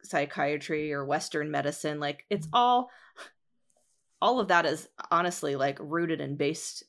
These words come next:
out of these, what is now called non-traditional, which used to be the only medicine, Eastern medicine, plant medicine, all of these things. And again, I, I give a lot of credit to Erica in helping me shift and integrate that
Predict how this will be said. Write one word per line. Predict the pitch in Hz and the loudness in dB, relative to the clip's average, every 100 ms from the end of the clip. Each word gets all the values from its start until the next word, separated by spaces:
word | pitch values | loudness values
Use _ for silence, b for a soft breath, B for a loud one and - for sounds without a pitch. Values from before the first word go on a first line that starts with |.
| - | 0
out | 151 208 | 4 4
of | 123 92 - - _ _ _ | 2 -2 -4 -18 _ _ _
these, | - 170 160 | 0 0 2
what | 160 - - | -2 -2 -2
is | 180 151 | -2 -2
now | 147 143 | -2 -2
called | - 147 156 | -2 -4 -2
non-traditional, | 139 143 139 135 139 151 | -4 -2 -2 -2 -2 -4
which | 143 143 | -4 -4
used | 143 143 | -6 -6
to | 147 | -6
be | 151 | -6
the | 143 147 | -4 -2
only | 185 151 | -2 -4
medicine, | 147 - - - 185 B B B B B - | -6 -8 -10 -8 -8 B B B B B 2
Eastern | 190 - 165 | 2 2 0
medicine, | 156 147 160 156 151 151 156 143 | 0 -2 -2 -2 -2 -2 -6 -2
plant | 175 160 - | 2 2 2
medicine, | 156 160 160 160 | 2 2 0 0
all | 156 156 | 2 0
of | 156 | 0
these | 160 160 | -2 -2
things. | - 180 170 160 | 2 2 2 0
And | 143 151 - B B B B - | -2 -2 -8 B B B B 2
again, | 196 156 156 | 2 2 0
I, | 156 - | -2 0
I | 170 160 - _ - - 175 | -2 -2 -10 _ -20 -12 2
give | 180 165 | 4 4
a | |
lot | 160 151 | 4 4
of | 160 | 2
credit | - 156 - | 2 2 0
to | - | 0
Erica | 165 165 180 165 156 - | 2 2 4 2 2 2
in | 156 | -2
helping | 165 170 143 156 156 | 0 -2 -2 -4 -4
me | 151 147 | -6 -6
shift | 151 - 165 160 147 | -6 0 0 -2 -8
and | 139 | -2
integrate | 185 196 156 151 143 - _ 180 | 0 0 0 0 0 -2 _ -4
that | 160 147 143 - - | 4 4 4 0 -10